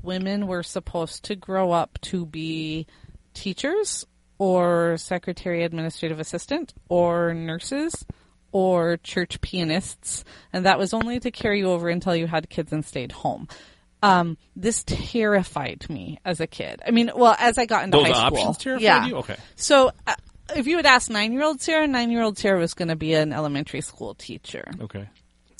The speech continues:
Speaker 1: By the time we got to high school Sarah, high school Sarah realized, "I'm not so great with little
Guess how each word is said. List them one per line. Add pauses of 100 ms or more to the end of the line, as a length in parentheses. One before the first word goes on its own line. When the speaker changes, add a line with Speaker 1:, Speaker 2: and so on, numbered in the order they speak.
Speaker 1:
By
the
time
we
got
to
high
school
Sarah,
high
school
Sarah
realized, (560)
"I'm
not
so
great
with
little